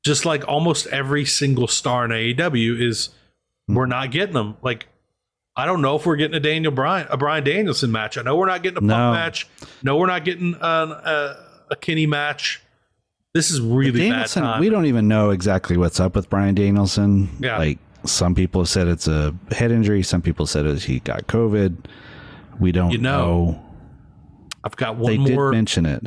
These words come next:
Speaker 2: Yeah,
Speaker 1: I've
Speaker 2: what?
Speaker 1: got one more pretty good face, A E W face, who's a pretty good wrestler. Samoa Joe.
Speaker 2: Okay.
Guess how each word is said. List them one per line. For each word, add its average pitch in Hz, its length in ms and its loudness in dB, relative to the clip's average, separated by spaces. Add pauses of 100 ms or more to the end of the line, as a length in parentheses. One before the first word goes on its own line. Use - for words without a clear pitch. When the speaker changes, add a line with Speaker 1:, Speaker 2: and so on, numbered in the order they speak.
(160)
Speaker 2:
Yeah, 80 260 0
Speaker 1:
I've - 60 -8
Speaker 2:
what? 85 100 2
Speaker 1:
got 120 200 -2
one 139 260 2
more 123 580 2 (440)
pretty 139 420 0
good 135 540 0
face, - 800 -2 (260)
A 127 120 -2
E 143 60 0
W 165 300 0
face, 147 720 -2 (440)
who's 131 200 2
a 110 40 2
pretty 131 340 0
good 113 180 0
wrestler. - 520 -4 (1160)
Samoa 113 420 0
Joe. 98 200 0
Speaker 2:
Okay. 85 180 -4